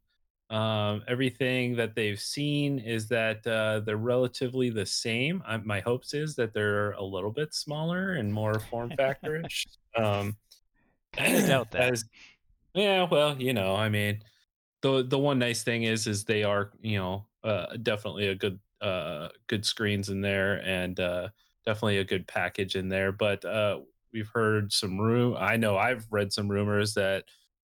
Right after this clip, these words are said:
Speaker 1: four antennas, the anten-, the antennas are, uh, positioned slightly differently, and that there possibly is a built-in patch antenna. Um, so,
Speaker 2: I didn't see
Speaker 1: uh,
Speaker 2: that in the F C C filings.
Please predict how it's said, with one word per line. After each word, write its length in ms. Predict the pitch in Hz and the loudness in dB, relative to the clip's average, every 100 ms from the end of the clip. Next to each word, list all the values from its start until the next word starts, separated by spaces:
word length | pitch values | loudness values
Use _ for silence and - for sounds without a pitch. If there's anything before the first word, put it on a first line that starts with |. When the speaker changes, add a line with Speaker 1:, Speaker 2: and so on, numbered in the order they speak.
| _ | _
Speaker 1:
four 220 | 143 127 | 0 2
antennas, 600 | 120 107 120 120 123 120 | 2 0 0 2 2 0
the 120 | 117 | 0
anten-, 540 | 101 98 120 117 113 110 - | -2 -2 -2 0 -2 -4 -6
the 180 | 107 98 | -4 -2
antennas 720 | 95 101 _ _ 120 113 104 | -4 -8 _ _ -2 0 2
are, 400 | 95 92 90 78 107 | 2 2 2 -2 -2
uh, 200 | 92 82 | -2 -2
positioned 580 | - 107 131 - 131 | -4 0 0 0 -2
slightly 340 | - 131 110 127 | -2 -2 0 0
differently, 640 | 131 131 123 135 131 131 | 0 -4 -4 -2 0 -2
and 440 | - 107 101 98 104 | -2 -2 0 -2 -2
that 220 | 95 101 | -4 -2
there 300 | 101 101 95 - _ | -2 0 -2 -6 _
possibly 520 | 110 110 - 107 113 104 | -2 -2 -2 -2 -2 0
is 80 | |
a 80 | 98 | -2
built-in 460 | 92 110 107 98 90 | -2 -2 -2 -4 -6
patch 420 | - 92 110 - | -4 -2 -2 -2
antenna. 540 | 131 131 151 165 190 - _ _ _ _ _ _ | -6 -4 -4 -2 -4 -8 _ _ _ _ _ _
Um, 840 | 117 113 110 104 101 95 95 98 107 _ _ | 0 2 4 4 4 2 0 -4 -8 _ _
so, 720 | - - 113 104 98 101 95 104 | -6 0 2 2 2 2 -2 -6
Speaker 2:
I 60 | |
didn't 300 | 170 - 95 | -4 0 0
see 280 | 85 147 190 | 0 -2 -2
Speaker 1:
uh, 40 | |
Speaker 2:
that 180 | 165 117 | -2 -2
in 100 | 107 | -4
the 160 | 107 127 | -6 -8
F 120 | 117 | -10
C 160 | - 113 | -10 -12
C 200 | 127 110 | -12 -12
filings. 840 | - 107 123 110 87 87 98 - | -8 -6 -6 -8 -12 -14 -20 -20